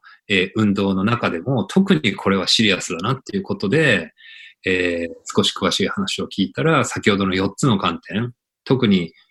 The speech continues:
まあ、環境、人権、えー、それから経済、それと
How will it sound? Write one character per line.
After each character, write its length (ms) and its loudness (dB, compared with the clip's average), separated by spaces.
ま 160 2
あ、 40 -6
環 380 2
境、 440 4
人 300 2
権、 420 0
え 200 -10
ー、 20 -12
そ 160 -8
れ 80 -2
か 160 -4
ら 260 -6
経 240 4
済、 360 0
そ 120 -4
れ 120 2
と 440 0